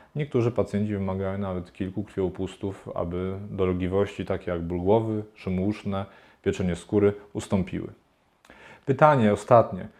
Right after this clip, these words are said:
Czy ten zabieg jest bezpieczny? Tak, w oparciu o evidence-based medicine nie obserwowano istotnych powikłań nawet po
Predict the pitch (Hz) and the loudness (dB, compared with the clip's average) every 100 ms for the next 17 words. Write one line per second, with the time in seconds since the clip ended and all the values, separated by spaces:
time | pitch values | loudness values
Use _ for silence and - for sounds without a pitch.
0 | - _ - 143 151 135 107 113 113 110 | -20 _ 0 2 4 2 6 6 6 2
1 | 107 101 95 - 101 92 - 113 127 135 | 0 0 -2 -2 -2 -2 -2 -2 -2 -4
2 | - _ _ _ _ _ _ _ 156 156 | -10 _ _ _ _ _ _ _ 6 6
3 | 139 117 98 117 117 - 107 98 92 107 | 6 2 6 6 6 0 4 4 2 0
4 | 110 107 101 92 95 98 - 110 110 101 | 0 2 0 0 2 2 2 0 2 -2
5 | 104 95 - - - - _ 143 151 - | -4 -4 -8 -20 -20 -20 _ 0 0 2
6 | 120 110 117 117 110 104 - 107 107 95 | 2 4 4 4 2 0 -2 -2 -2 -4
7 | - - - - 92 104 107 98 117 139 | -8 -20 -6 -2 0 0 0 2 2 2
8 | 135 135 - 101 | 0 0 4 4